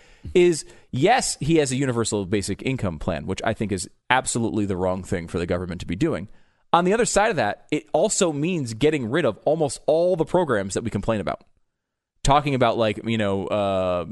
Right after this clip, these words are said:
you know, Social Security and Medicare and Medicaid and all of the, I, I don't know if Medicare is not involved in that, but, like, all these other big welfare programs, food stamp programs, all these programs that are oppositional to conservative values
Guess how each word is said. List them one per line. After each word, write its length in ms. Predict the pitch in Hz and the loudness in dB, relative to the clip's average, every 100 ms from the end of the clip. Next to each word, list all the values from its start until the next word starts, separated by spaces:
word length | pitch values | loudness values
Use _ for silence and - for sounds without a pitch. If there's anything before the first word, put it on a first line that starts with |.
| - | -8
you 100 | 104 | -8
know, 80 | 101 | -4
Social 300 | - 113 139 | -2 -2 -2
Security 640 | 143 - 175 139 104 92 | -2 0 0 0 0 -2
and 260 | 92 95 104 | -4 -2 0
Medicare 680 | 156 143 123 104 92 92 | 2 2 0 0 0 -2
and 140 | 95 104 | -4 -2
Medicaid 560 | 151 147 123 107 95 98 | 0 0 0 0 -2 -2
and 120 | 107 | 0
all 140 | 135 | 0
of 60 | 123 | 0
the, 80 | 120 | -2
I, 60 | 127 | -2
I 40 | 151 | -2
don't 100 | 147 | -2
know 20 | |
if 100 | - | 0
Medicare 360 | 117 107 101 | -2 0 -4
is 100 | 90 | -4
not 120 | 101 98 | -6 -8
involved 260 | 98 - | -8 -6
in 60 | 104 | -8
that, 160 | 110 | -6
but, 100 | 110 | -4
like, 180 | 123 120 - - | -2 -4 -8 -6
all 220 | - 170 190 | 2 2 2
these 160 | 165 | 2
other 160 | 160 135 | 2 2
big 200 | 135 117 | 0 0
welfare 600 | 107 120 135 135 131 123 | -2 2 2 4 2 2
programs, 680 | 131 123 120 117 110 110 - - - | 2 2 2 0 -2 -6 -12 -20 -6
food 280 | 147 139 | -2 -2
stamp 300 | - 139 123 | 0 0 0
programs, 680 | - 127 117 110 104 104 - - - | 0 0 2 0 0 -4 -8 -14 -2
all 180 | 165 226 | 2 2
these 200 | 202 156 | 0 -2
programs 480 | - 180 156 127 110 | 0 0 0 -2 0
that 340 | 110 104 - - _ _ _ - | 2 2 -2 -18 _ _ _ 2
are 340 | 139 123 - - - | 4 4 0 -6 2
oppositional 640 | 131 127 110 156 - 143 | 2 2 0 0 -2 -6
to 140 | - - | -4 -6
conservative 580 | 104 - 190 143 113 | -4 -2 -2 -2 -2
values 640 | 107 180 175 110 85 98 | 0 2 2 -2 -4 -6